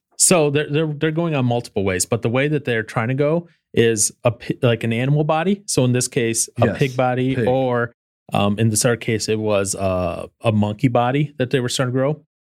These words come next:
Speaker 1: with human,
Speaker 2: Hu-,
Speaker 1: uh,
Speaker 2: insides.
Speaker 1: essentially,
Speaker 2: Or
Speaker 1: yeah, they, they were using human genomes to create human organs
Speaker 2: S-
Speaker 1: on the inside.
Speaker 2: How do they do this stuff?
Speaker 1: That they're manipulating the D N A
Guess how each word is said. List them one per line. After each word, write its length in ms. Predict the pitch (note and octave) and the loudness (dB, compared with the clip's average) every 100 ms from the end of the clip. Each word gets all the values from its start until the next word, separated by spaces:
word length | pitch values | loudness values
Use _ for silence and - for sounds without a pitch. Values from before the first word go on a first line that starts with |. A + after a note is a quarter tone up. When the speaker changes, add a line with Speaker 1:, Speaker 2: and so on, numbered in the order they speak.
| _ _ | _ _
Speaker 1:
with 380 | - A#2 A2 - _ | 4 4 4 -2 _
human, 640 | _ - D3 C3+ A#2+ A2+ G#2 | _ 2 4 4 0 -2 -4
Speaker 2:
Hu-, 220 | G2+ D2+ _ _ _ _ _ _ - | -8 -18 _ _ _ _ _ _ 2
Speaker 1:
uh, 240 | G#2 F#2+ F#2 | 4 4 0
Speaker 2:
insides. 760 | - - - - - - - _ _ | -2 -8 -12 -16 -20 -20 -20 _ _
Speaker 1:
essentially, 520 | C3+ D3+ D3 - C#3 | 2 4 4 2 0
Speaker 2:
Or 40 | D#3 | 2
Speaker 1:
yeah, 160 | A#2+ | 2
they, 180 | G#2+ A#2 | 0 -2
they 160 | A2 B2 | -2 -2
were 120 | A#2 | -2
using 300 | A2 A2+ A2+ | -2 -2 -4
human 400 | - C3 A2+ G#2 | -2 -2 0 0
genomes 460 | G#2 A#2 G#2 G#2 - | -2 0 0 -2 -4
to 60 | |
create 300 | A2+ A#2+ G#2+ | -4 -2 -4
human 280 | - A#2+ G2+ | -2 -2 0
organs 460 | G#2+ G#2 G2 F#2 - | 0 -2 -4 -6 -6
Speaker 2:
S- 300 | - - - - _ _ _ | -6 -8 -8 -14 _ _ _
Speaker 1:
on 120 | G#2 | 2
the 80 | G2+ | 2
inside. 400 | G#2 G#2 - - - _ _ | 2 0 -4 -8 -16 _ _
Speaker 2:
How 260 | - - F#3 | 0 2 2
do 60 | |
they 160 | F3 - | 0 -4
do 520 | A2 - - A#2 D3+ | -8 -12 -6 2 2
this 260 | D#3 B2 - | 2 -2 -10
stuff? 400 | - - B2 A#2 | -12 -12 -14 -2
Speaker 1:
That 160 | B2 B2 | -2 2
they're 120 | C3 | 0
manipulating 720 | A#2+ G#2+ A2 A#2+ D3 C3+ C3 | 2 0 -2 0 0 0 -2
the 80 | B2+ | -4
D 260 | G#2 G#2 G#2+ | -4 -2 0
N 100 | G#2+ | -2
A 200 | G#2+ | -4